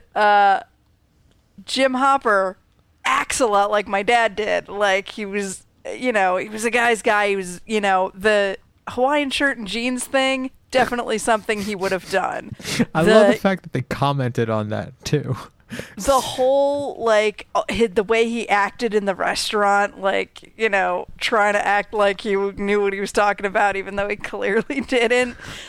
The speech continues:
Speaker 1: Like, just a lot of bravado and a lot of swagger. Not necessarily, like, toxic masculinity, just a lot of masculinity.
Speaker 2: <laughs>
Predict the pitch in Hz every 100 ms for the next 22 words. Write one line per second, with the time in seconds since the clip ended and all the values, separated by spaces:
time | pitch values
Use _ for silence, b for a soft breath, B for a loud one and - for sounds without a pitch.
0 | B 262 254 233 277 - 254 262 254 208
1 | 220 214 180 190 208 220 214 208 202 208
2 | 196 220 202 - - _ _ _ - -
3 | 202 214 208 202 214 220 359 359 427 440
4 | - 330 302 285 247 226 214 196 - -
5 | - - 554 - - 247 - 208 196 -
6 | 220 185 190 190 208 233 508 - 339 311
7 | 320 320 277 208 - - - - 202 196
8 | - - - 226